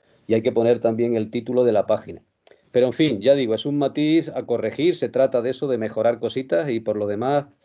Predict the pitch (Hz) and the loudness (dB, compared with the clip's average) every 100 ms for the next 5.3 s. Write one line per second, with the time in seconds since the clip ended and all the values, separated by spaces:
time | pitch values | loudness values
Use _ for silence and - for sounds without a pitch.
0 | _ - - _ 110 120 127 160 160 110 | _ -20 -20 _ -4 0 2 2 0 0
1 | 120 120 131 139 139 131 98 98 110 123 | -2 0 2 4 4 2 -6 -4 -4 -2
2 | 123 - 120 110 104 98 95 92 _ 104 | -4 -2 -2 0 0 0 -2 -6 _ -8
3 | 92 85 85 82 - 87 107 113 104 - | -6 -6 -8 -10 -12 -6 -4 -4 -6 -6
4 | 98 101 107 110 104 - 101 110 110 110 | -4 -4 -2 -2 -2 -4 0 4 4 4
5 | 104 107 107 | 2 -2 -4